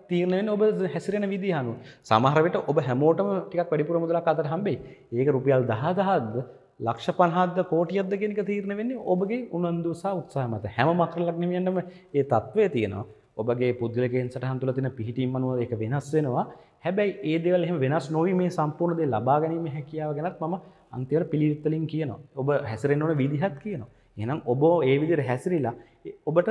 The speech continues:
ඒ දේ අත්පත් කරගන්න හැකියාව තියෙන. ඒක තියෙන්නේ ඔබේ අතේ. නැතුව උනාට පස්සේ දැන් වෙන්නේ නැතුව ගියොත් මට බයිනවා කියපු එකක්වත් උන්නේ නැහැ. ඉතින් මම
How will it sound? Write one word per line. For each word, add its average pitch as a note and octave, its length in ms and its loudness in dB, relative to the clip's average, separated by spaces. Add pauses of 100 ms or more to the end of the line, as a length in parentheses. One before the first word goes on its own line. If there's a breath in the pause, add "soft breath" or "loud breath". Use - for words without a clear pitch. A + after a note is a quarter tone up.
ඒ D#3+ 160 0
දේ D#3+ 160 6
අත්පත් D3 340 2
කරගන්න C#3+ 460 -2 (260 loud breath)
හැකියාව E3+ 540 2
තියෙන. E3+ 200 -4
ඒක D3 160 2
තියෙන්නේ F#3+ 220 -2
ඔබේ F#3 280 0
අතේ. - 280 -6
නැතුව C3+ 320 -2 (440 loud breath)
උනාට D3+ 300 2
පස්සේ D#3+ 320 0 (120)
දැන් C3+ 200 0
වෙන්නේ C3 180 2
නැතුව D#3 240 0
ගියොත් F#3+ 280 -2
මට D3+ 260 0
බයිනවා D3 300 2
කියපු C3+ 320 -2
එකක්වත් B2+ 340 -2
උන්නේ A#2+ 320 -2
නැහැ. B2+ 140 -8
ඉතින් C3+ 160 -2
මම B2 180 2